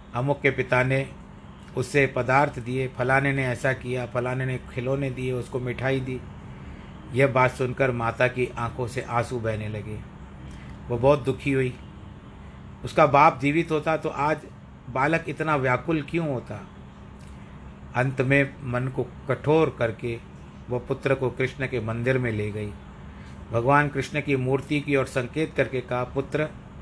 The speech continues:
यही तेरे पिता है।" बालक का अंतकरण शुद्ध था, माँ की बात पर विश्वास हो गया। प्रतिदिन वह दस बारह बार मंदिर में जाता, मूर्ति को प्रणाम करता,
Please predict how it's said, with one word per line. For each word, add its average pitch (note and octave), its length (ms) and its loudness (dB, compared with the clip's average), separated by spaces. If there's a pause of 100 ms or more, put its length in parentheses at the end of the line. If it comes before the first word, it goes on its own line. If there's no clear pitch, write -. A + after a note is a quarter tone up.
(200)
यही C#3 240 6
तेरे C#3 240 6
पिता A2+ 280 -2
है।" G2+ 220 -6 (1000)
बालक D#3 360 6
का F3 120 8
अंतकरण D3 640 4
शुद्ध A#2+ 260 -8
था, G#2 300 -8 (720)
माँ C3 220 4
की D#3+ 140 2
बात C3 300 6
पर C3+ 140 4
विश्वास A#2 420 -2
हो G#2 80 -6
गया। G#2 240 -10 (680)
प्रतिदिन E3 420 4
वह D#3 120 6
दस C3+ 240 4
बारह C3 340 8
बार B2 300 4
मंदिर B2 360 0
में B2+ 140 0
जाता, A2+ 440 -2 (480)
मूर्ति C#3+ 340 2
को E3 120 2
प्रणाम B2 400 2
करता, A#2+ 560 -4